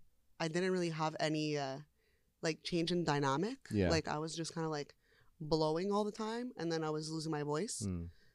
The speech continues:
Speaker 1: And so I think everything all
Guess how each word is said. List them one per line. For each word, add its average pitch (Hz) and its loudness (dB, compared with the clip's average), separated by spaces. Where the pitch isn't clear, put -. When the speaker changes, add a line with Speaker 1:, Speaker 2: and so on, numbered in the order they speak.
Speaker 1:
And 175 -2
so 160 4
I 165 -4
think 180 0
everything 170 0
all 160 2